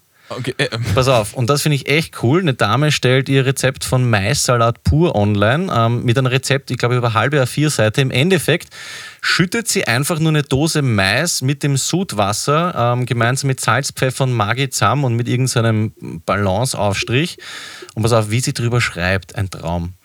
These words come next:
Speaker 2: Eignet sich gu-, also es ist einfach nur eine Dose Mais, ja, gesalzen,
Speaker 1: Mhm.
Speaker 2: pfeffert und mit irgendeinem Creme Fraiche aufgemischt, also eine Schüssel Mais, eignet sich gut als Beilage zum Grillen,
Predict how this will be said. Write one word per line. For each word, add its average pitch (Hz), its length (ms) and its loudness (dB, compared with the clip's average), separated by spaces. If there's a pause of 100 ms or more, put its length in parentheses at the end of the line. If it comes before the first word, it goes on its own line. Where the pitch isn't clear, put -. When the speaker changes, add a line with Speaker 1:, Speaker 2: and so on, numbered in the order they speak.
(520)
Speaker 2:
Eignet 131 360 2
sich - 220 -2
gu-, - 80 -8
also 139 180 2
es 156 140 0
ist - 100 -4
einfach 156 220 0
nur 170 80 4
eine 165 100 2
Dose 139 300 2
Mais, 104 480 0 (200)
ja, 117 180 2
gesalzen, 131 440 0
Speaker 1:
Mhm. 127 40 -4
Speaker 2:
pfeffert 135 340 2
und 127 80 2
mit 127 120 0
irgendeinem 120 640 0
Creme 113 260 -2
Fraiche 113 340 0
aufgemischt, 120 520 0
also 110 160 0
eine 110 140 2
Schüssel 156 340 0
Mais, 113 460 0 (420)
eignet 143 320 0
sich - 180 -2
gut 170 160 0
als 147 200 2
Beilage 139 460 0
zum 135 180 0
Grillen, 127 440 0